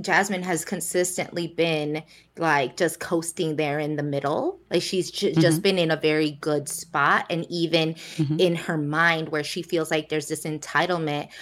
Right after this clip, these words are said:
Speaker 1: of her
Speaker 2: Mm-hmm.
Speaker 1: not seeing the block, not doing it all because
Speaker 2: Oh,
Speaker 1: of
Speaker 2: there's
Speaker 1: her
Speaker 2: a lot of
Speaker 1: injury.
Speaker 2: entitlement. She's not willing to sacrifice any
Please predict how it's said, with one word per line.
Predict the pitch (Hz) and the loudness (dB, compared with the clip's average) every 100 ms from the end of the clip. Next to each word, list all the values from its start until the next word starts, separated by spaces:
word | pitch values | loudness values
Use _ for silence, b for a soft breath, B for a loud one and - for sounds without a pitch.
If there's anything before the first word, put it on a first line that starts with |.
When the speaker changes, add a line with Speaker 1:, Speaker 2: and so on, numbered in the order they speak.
| B B 175 | B B 2
Speaker 1:
of | 160 151 | 4 2
her | 170 - 180 156 156 | -4 -4 2 4 4
Speaker 2:
Mm-hmm. | 156 | 2
Speaker 1:
not | 156 170 175 - _ - | 4 6 4 0 _ -14
seeing | - - 180 170 | -8 -2 0 2
the | 170 | 2
block, | 160 151 147 | 2 2 2
not | 165 175 - | 2 2 2
doing | 180 170 | -2 0
it | 170 170 | -2 2
all | 165 165 | 4 6
because | 165 180 - 156 156 - | 4 -2 2 2 2 2
Speaker 2:
Oh, | 196 | 2
Speaker 1:
of | |
Speaker 2:
there's | 226 302 | 4 4
Speaker 1:
her | 190 | 6
Speaker 2:
a | 135 | 8
lot | 135 131 156 | 8 8 6
of | 202 | 6
Speaker 1:
injury. | 147 139 | 4 2
Speaker 2:
entitlement. | 139 147 135 127 123 - b b b | 4 4 4 2 0 -2 b b b
She's | - 262 | 0 6
not | 311 202 | 6 6
willing | 160 160 175 165 | 2 2 2 2
to | 160 151 | 0 0
sacrifice | - 151 - 156 - 143 135 135 - b b b | 2 2 2 0 2 4 4 0 -6 b b b
any | 151 185 175 160 | 4 4 4 0